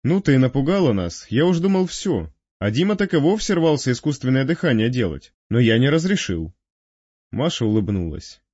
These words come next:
Если Мотя шутит, значит, всё в порядке. Попыталась встать, но Мотя одёрнул.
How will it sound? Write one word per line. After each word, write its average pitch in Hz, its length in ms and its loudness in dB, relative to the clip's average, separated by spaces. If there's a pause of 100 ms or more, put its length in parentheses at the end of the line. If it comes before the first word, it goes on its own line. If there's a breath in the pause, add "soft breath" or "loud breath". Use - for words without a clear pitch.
(100)
Если 170 340 -2
Мотя 147 260 -2
шутит, 190 480 -4
значит, 135 380 -6
всё 131 180 -6
в 127 60 -10
порядке. 87 580 -6 (600 soft breath)
Попыталась 143 500 0
встать, - 540 -6
но 110 100 -2
Мотя 160 300 -2
одёрнул. 104 580 -6